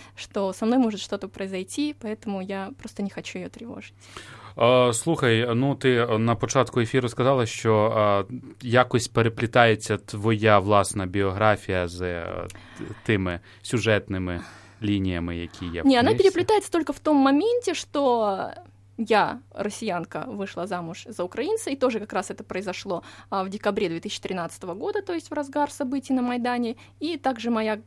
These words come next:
Speaker 1: главная
Speaker 2: Це,
Speaker 1: героиня,
Speaker 2: це
Speaker 1: украинка.
Speaker 2: якось воно, е, сприяло ць-, цьому, всіх цим
Speaker 1: Нет,
Speaker 2: подіям,
Speaker 1: это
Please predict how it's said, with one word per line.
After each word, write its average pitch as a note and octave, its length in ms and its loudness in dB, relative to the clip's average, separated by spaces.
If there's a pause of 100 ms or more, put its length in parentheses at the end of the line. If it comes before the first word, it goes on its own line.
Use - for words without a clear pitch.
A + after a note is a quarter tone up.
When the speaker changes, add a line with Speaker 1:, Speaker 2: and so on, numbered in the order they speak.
(100)
Speaker 1:
главная G3 380 -4
Speaker 2:
Це, G3+ 100 -6
Speaker 1:
героиня, C#4 340 0
Speaker 2:
це A#3 60 -2
Speaker 1:
украинка. G3+ 180 -2
Speaker 2:
якось A#2 480 2
воно, G2+ 1000 0
е, - 60 -12
сприяло C3 600 2
ць-, - 340 -12
цьому, E2+ 360 -8
всіх - 300 -14
цим C4 180 -6
Speaker 1:
Нет, D#4 120 -2
Speaker 2:
подіям, G4+ 160 2
Speaker 1:
это A3+ 140 2